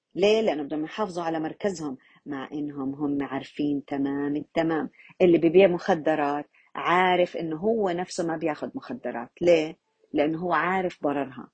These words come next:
لكن بزين لنا إياها. نفس الوضعية، نفس الوضعية هاي، نفس الوضعية. طيب، قال: "إنما العلم عند الله وأبلغكم ما أرسلت به ولكني أراكم قوما تجهلون."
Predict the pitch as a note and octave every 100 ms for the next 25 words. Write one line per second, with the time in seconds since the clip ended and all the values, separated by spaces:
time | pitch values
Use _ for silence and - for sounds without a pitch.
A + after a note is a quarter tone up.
0 | _ _ _ - F3 G3 - A#3+ C#4+ -
1 | _ - D#3 D#3 D3+ D3 D#3+ D3+ C#3 C3
2 | A#2+ B2 B2+ - _ A#3 A#4+ - - -
3 | C#4+ C4 A3+ G3 F3 E3+ D#3 C3+ B2 -
4 | _ _ _ - D4+ - A3+ F3+ D#3+ D3
5 | C3+ C3 B2+ B2 - _ - C4+ - -
6 | - - - - - - - G3+ - -
7 | - _ _ _ _ - C#4+ G#3 D3 E3
8 | _ _ _ C#4+ G#3+ D#3+ D#3+ E3 E3 C#3+
9 | C3 B2+ B2 B2+ B2+ - B3 G#3+ F#3 F3
10 | F3 E3 - D#3+ D3+ C#3+ D3 - D3 -
11 | C#3 D3+ G3+ G4 E4 A3 - F#3 D#3+ D3
12 | D3 E3 G3+ A#3 - C#3+ C#3+ D3+ - A3
13 | - - C3+ G3 - A#3+ A#3+ E4 D#4+